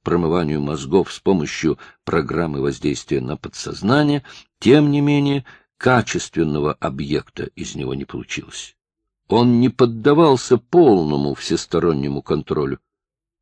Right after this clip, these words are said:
Получив приказ стереть из своей памяти тех, кого он видел удаляющимися от резервуара ранним утром шестого августа, он с равной вероятностью мог забыть о них навсегда,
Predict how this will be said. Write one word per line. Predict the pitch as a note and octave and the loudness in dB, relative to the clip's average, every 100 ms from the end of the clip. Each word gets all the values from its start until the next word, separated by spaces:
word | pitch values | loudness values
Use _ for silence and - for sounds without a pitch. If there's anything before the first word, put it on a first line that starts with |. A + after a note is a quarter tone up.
| _ - - | _ -18 -10
Получив | - F#2+ - A2 | -2 -2 2 0
приказ | - F#2 A#2 G#2+ - | 2 -2 0 0 -2
стереть | - A2 C3 A2+ - | -2 4 6 6 2
из | - | -8
своей | - C2+ D#2 | -4 -2 0
памяти | - F2+ E2 F#2+ | 0 -2 -2 -4
тех, | - C3 G2+ - _ _ _ | 2 4 4 -4 _ _ _
кого | F#2 F#2+ G#2+ | 0 4 4
он | F#2 | 4
видел | D#2 G#2 G2+ G2+ F#2+ | 0 0 4 4 4
удаляющимися | A2 G2 G#2 A#2+ A2+ F2+ - - C#2 C2 - | 0 2 4 6 6 4 -2 -8 -8 -6 -4
от | - E2+ - | -4 -6 -6
резервуара | D#2 D#2+ G2+ G2 A2 A2 G#2 F2+ | -4 2 2 4 4 4 4 2
ранним | E2 A2 G2+ G#2+ | 2 2 2 2
утром | B2 - E2+ E2 | 2 0 -4 -4
шестого | F#2 - F#2 D2+ B2+ | -6 -2 0 4 2
августа, | E3 E3+ - E3+ - _ - - | 2 0 -2 -8 -10 _ -20 -18
он | - A#2 D#3 | 2 4 4
с | E3 | 4
равной | D#3+ E3 D#3+ D#3+ | 2 2 2 2
вероятностью | D#3 D#3+ D#3+ D#3+ D#3+ - - | 2 2 2 0 -2 -4 2
мог | A#2+ B2 A2 | 4 6 4
забыть | G2+ G#2 G#2+ A#2+ A2 | 2 4 4 4 4
о | |
них | B2 A#2 - | 2 2 0
навсегда, | B2 - C#3+ C3 D#3+ | -4 0 -2 2 2